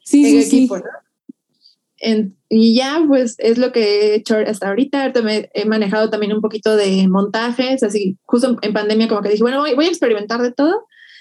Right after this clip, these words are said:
Speaker 2: Y después empecé con montajes, y, igual con luces y todo, y hasta la fecha creo que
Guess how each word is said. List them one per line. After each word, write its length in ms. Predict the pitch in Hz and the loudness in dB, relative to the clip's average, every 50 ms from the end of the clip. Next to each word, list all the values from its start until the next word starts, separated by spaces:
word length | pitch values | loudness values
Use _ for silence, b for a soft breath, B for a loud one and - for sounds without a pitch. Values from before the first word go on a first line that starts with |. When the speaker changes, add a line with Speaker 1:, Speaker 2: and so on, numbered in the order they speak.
| b b b b b _ _ _ | b b b b b _ _ _
Speaker 2:
Y 120 | - 233 233 | -2 0 2
después 240 | 220 214 233 226 233 | 2 2 2 2 2
empecé 280 | 220 220 214 196 226 | 0 0 0 -2 -2
con 160 | 220 233 220 | -2 -2 -2
montajes, 760 | 208 202 196 202 226 262 277 285 285 285 269 262 262 269 262 - | -2 -4 -4 -4 -2 -2 -2 -2 -2 0 2 2 2 0 -2 -4
y, 180 | - 220 202 190 - | -4 -4 -2 -2 0
igual 220 | 208 226 233 233 233 | 2 2 2 2 0
con 180 | 233 226 220 | 0 2 2
luces 360 | 226 247 269 262 269 254 254 | 2 2 2 2 0 -2 -2
y 40 | 220 | -4
todo, 380 | 196 - 269 294 311 339 339 - | -4 -2 0 0 2 0 0 0
y 140 | - 240 233 | 0 0 0
hasta 220 | 220 220 - 240 | 0 0 -2 -2
la 120 | 226 226 233 | -2 -2 0
fecha 320 | 247 247 240 - 294 294 | -2 -2 0 0 0 0
creo 220 | 294 294 262 262 262 | 0 -2 -2 -2 0
que 480 | 262 269 262 247 233 185 - - - | 0 0 2 2 0 -2 -4 -6 -10